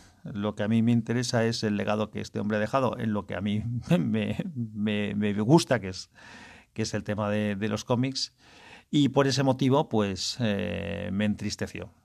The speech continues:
el enterarme de que había muerto. La verdad es que, a ver,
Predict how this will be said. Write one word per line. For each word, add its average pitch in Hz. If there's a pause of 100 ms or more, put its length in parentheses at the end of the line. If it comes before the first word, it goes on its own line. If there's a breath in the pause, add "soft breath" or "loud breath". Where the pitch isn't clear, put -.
(160)
el 98
enterarme 101
de 104
que -
había 104
muerto. 113
La 92
verdad 95
es -
que, 101 (720 loud breath)
a 101
ver, 104